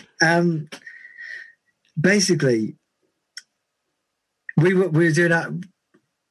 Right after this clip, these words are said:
The second album we, we, we kind of abandoned in the mid nineties, uh, for, for the reasons I've just been talking about. Uh, and, um, a lot was changing. I think, uh, dance music at the time was also seen as a bit of a bubble. People thought it was gonna be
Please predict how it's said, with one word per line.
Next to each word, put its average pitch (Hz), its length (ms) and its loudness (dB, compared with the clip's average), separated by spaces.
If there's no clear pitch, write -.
The 135 140 0
second - 300 2
album 135 340 0
we, 139 120 -4
we, 139 200 0
we 127 360 0
kind 127 160 0
of 117 60 -2
abandoned 110 480 0
in 107 80 -2
the 110 80 -2
mid 110 160 -2
nineties, 98 480 -4
uh, 113 160 2
for, 120 220 -4
for 123 140 0
the 117 80 4
reasons 113 240 2
I've 107 80 -2
just 107 240 -4
been 110 100 0
talking 113 260 -2
about. 101 260 -6
Uh, 147 420 2
and, 156 420 0
um, 139 540 2
a 147 40 4
lot 151 200 0
was 151 120 0
changing. 147 840 0
I - 60 -6
think, 139 400 0
uh, 120 220 2
dance 160 360 0
music 151 240 2
at 135 80 -6
the - 60 -10
time 160 240 2
was 131 120 0
also 156 240 0
seen 131 200 0
as 110 100 -4
a 110 40 -8
bit 113 100 -6
of 104 60 -4
a 101 40 -4
bubble. 151 340 2
People 120 280 -2
thought 120 220 0
it 117 40 -2
was 110 100 -2
gonna 113 160 -2
be 107 100 -4